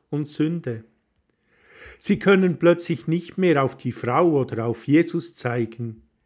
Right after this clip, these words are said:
Es wird nun auf sie gezeigt und vor allem auf sie geschaut.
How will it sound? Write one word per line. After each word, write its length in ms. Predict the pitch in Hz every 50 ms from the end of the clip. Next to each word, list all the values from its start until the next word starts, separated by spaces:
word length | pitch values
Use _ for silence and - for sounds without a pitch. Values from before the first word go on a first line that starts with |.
| _ _ _ _ _ _ _ _ _ _ _ -
Es 220 | 135 127 - -
wird 220 | 151 147 147 -
nun 440 | 165 143 139 135 127 123 117 107 110 -
auf 220 | 123 123 120 -
sie 260 | - - - 160 170 160
gezeigt 840 | 170 165 165 - - - 117 110 113 113 110 - _ _ _ _ _ _ _ _ _ _ _ _ _ _
und 120 | - 135 127
vor 200 | - - 127 117
allem 340 | 113 110 127 127 123 120 -
auf 220 | 123 113 104 -
sie 260 | - - 113 110 107
geschaut. 800 | - - 113 - - - 110 110 131 131 131 131 - _ _ _